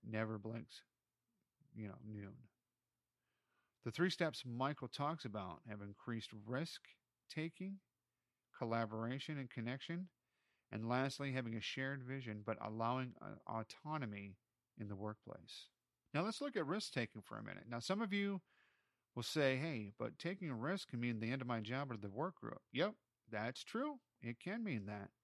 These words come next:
And if you fail to learn from your failures, and you have more bust versus more success, then yes, risk-taking, you're gonna lose your job. But risk-taking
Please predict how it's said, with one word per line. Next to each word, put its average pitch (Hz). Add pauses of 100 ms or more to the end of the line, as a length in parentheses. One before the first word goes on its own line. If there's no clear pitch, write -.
(880)
And 117
if -
you 120
fail 147
to -
learn 139
from 117
your 101
failures, 104 (1500)
and 110
you 123
have 123
more 120
bust 147
versus 120
more 120
success, 175
then 139
yes, 214 (240)
risk-taking, 233
you're 139
gonna 180
lose 147
your 147
job. 62 (2750)
But 123
risk-taking 151